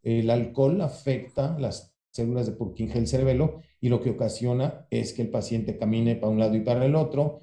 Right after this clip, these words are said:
que aumente su base de sustentación, que no le atine a las cosas y que hable de manera arrastrada, le llamamos lenguaje farfullante. Y esas son manifestaciones de lesiones cerebelosas.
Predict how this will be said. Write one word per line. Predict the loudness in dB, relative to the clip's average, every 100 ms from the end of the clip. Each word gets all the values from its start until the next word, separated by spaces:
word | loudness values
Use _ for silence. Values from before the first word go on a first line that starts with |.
| _ _
que | -2
aumente | 0 0 -2 -6 -8
su | -6 -2
base | -2 0
de | -4
sustentación, | -8 -10 -6 -4 -4 0 4 4 0 -6 -16 _ _ _ _
que | -2
no | 2
le | 2
atine | 0 -2 -2 -2
a |
las | -4 -4
cosas | 0 2 0 -2
y | -6 -2
que | 0
hable | 2 2 2
de | 0
manera | -2 -6 -4 -4 -4 -6 -8
arrastrada, | -6 -4 -6 -6 -2 0 0 -2
le | -2
llamamos | -4 -4 -6 -6
lenguaje | -4 -2 -4 -6
farfullante. | -4 -2 -4 -8 -4 2 4 4 0 -10 -12 -12 _ _ _
Y | 2
esas | 4 4
son | 0 0
manifestaciones | 0 0 -2 -6 -4 -2 0
de | -2
lesiones | -4 0 0 0
cerebelosas. | -2 0 0 2 0 -2 -14 -20